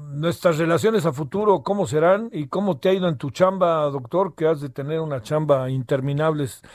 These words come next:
trabajando garganta y cabeza y todas estas cosas, ¿no?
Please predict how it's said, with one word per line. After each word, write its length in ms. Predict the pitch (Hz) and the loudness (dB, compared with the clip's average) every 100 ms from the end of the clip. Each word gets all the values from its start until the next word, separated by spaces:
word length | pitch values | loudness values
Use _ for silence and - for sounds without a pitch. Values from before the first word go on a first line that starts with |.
| - - - | -20 -12 -2
trabajando 500 | 143 139 151 175 139 | 2 2 4 2 2
garganta 760 | 143 143 185 175 156 143 139 | 2 4 2 4 4 4 2
y 180 | 139 139 | -2 -4
cabeza 580 | - 151 196 185 170 156 | 0 2 2 2 2 0
y 60 | |
todas 200 | 143 185 | 0 -4
estas 200 | - - | -4 -8
cosas, 360 | - 240 170 | -6 -6 -6
¿no? 100 | 123 | -12